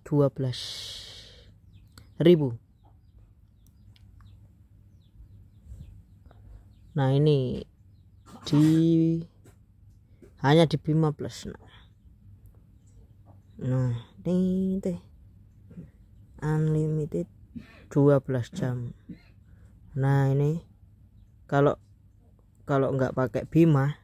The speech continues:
belinya cuma di Bintang Satu, Dua, Tiga, Pagar, kuota unlimited tiga jam itu yang lima ribu, kuota unlimited dua belas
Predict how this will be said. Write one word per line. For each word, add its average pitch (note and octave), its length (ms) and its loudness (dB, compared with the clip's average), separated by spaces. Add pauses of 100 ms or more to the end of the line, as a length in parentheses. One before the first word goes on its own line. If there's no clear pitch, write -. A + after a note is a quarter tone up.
(120)
belinya C3+ 400 0
cuma C#3 320 0
di - 80 -4
Bintang C3 480 0
Satu, C#3 240 0
Dua, B2+ 240 -2
Tiga, E3 560 0 (640)
Pagar, D#3 800 2 (560)
kuota D#3 320 4
unlimited D#3+ 560 2
tiga D3 240 2
jam D#3 320 0
itu D#3 160 0
yang E3+ 160 4
lima D#3 240 2
ribu, E3 480 0
kuota D3 320 2
unlimited C#3 480 -2 (720)
dua C3+ 240 2
belas C3 400 0